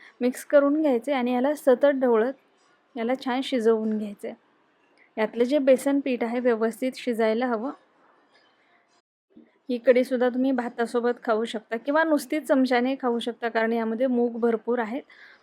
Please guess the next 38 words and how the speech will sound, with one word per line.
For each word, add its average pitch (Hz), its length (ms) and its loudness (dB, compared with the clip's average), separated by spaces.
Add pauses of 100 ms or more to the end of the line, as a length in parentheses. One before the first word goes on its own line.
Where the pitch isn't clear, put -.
(240)
त्यामुळे 277 300 2
तशीही 269 420 4
खायला 247 260 0 (100)
खूप 247 320 -6
छान 240 140 -2
लागते. 214 380 -6
जर 285 160 4
फक्त 277 340 -4
तुम्हाला 277 220 4
अशी 247 180 0
चमच्याने 240 540 0
खायची 226 340 -2
असेल 247 300 -2 (440)
तर 240 100 2
मूग, 277 340 0
अ, 226 340 2
जास्त 226 360 0
घालायची 240 320 0
किंवा 320 180 0
कढी 320 340 -2
थोडी 269 240 0
घट्ट 247 320 0
बनवायची, 233 520 0
मस्त 262 360 -4
लागते. 190 340 -8 (800)
आणि 226 180 -2
जर 247 160 2
भातासोबत, 233 600 -2 (120)
पोळीसोबत 247 440 0 (120)
खायची 269 260 0
असेल 254 300 -2
तर 285 60 -4
मग 330 200 -6
थोडी 277 260 -4 (120)
पातळ 233 340 0
केली 240 300 -6
तरीही 220 240 -2
चालते. 208 420 -12